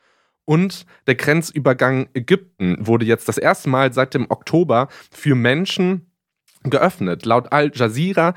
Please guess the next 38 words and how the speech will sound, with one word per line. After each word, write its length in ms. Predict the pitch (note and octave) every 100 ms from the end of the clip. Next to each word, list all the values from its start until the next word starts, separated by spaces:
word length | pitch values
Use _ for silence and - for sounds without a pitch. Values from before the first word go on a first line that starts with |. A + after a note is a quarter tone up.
| -
sollen 220 | - B2+ B2+
über 180 | E3
fünfhundert 460 | E3+ E3+ E3+ C#3+ B2+
Personen 340 | C3+ A#2+ C3
ausreisen 680 | B2+ A#2+ D#3+ - B2 C#3+ D3+
dürfen, 400 | C#3+ D3 E3 E3+ F3 - -
darunter 360 | A#2 C#3 D#3
vor 200 | C3+ -
allem 120 | B2 B2+
Personen 380 | B2+ A2+ B2+
mit 160 | A#2+ -
fremder 400 | - C3 D3 C3+
oder 140 | A#2+
doppelter 340 | A2 C3 - G#2+
Staatsbürgerschaft, 880 | - A2+ - G2 F2+ E2+ G2 A2+ -
aber 200 | G#2 -
auch 160 | B2 - - -
mehrere 340 | B2 D3 C3+
Dutzend 360 | B2 C#3+ - A#2+
schwer 260 | - B2+ C#3
verletzte 420 | B2+ B2 - A#2+
PalästinenserInnen. 1080 | - A#2+ A#2 - A#2 C#3 A2+ D#2+ - - - - -
Für 100 | C#3
die 60 | A#2
Verletzten 440 | B2 C#3+ E3 -
soll 140 | A#2+
in 140 | A#2+ A#2
der 80 | A2
Nähe 240 | B2 E3+
vom 160 | D#3 C3+
Grenzübergang 680 | - B2+ A2 A#2 A2+ A#2+
ein 140 | - G#2+
Feldlazarett 720 | C3 C#3 A2 F#2+ - F2+ E2
eröffnet 500 | - F2+ - F2 -
werden. 300 | F2+ F#2+ B2+ - - -
Es 140 | B2
ist 140 | C3
aber 180 | A#2+ C3